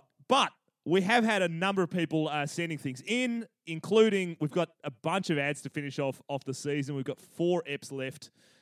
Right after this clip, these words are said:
Uh, can I count? Yes. Four eps left after this one for season two.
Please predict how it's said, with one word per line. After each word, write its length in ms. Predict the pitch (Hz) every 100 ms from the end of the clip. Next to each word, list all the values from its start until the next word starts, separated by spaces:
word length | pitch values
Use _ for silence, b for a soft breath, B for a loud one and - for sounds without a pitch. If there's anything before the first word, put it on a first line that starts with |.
| b -
Uh, 1000 | 131 131 131 131 131 131 135 131 135 131 - _
can 180 | 190 208
I 80 | 202
count? 340 | 180 208 226 -
Yes. 480 | 151 196 151 - - -
Four 180 | 214 214
eps 180 | -
left 240 | 170 160 160
after 200 | 143 139
this 220 | 139 -
one 260 | 139 135 135
for 160 | 135
season 300 | 123 127 110
two. 320 | - 135 139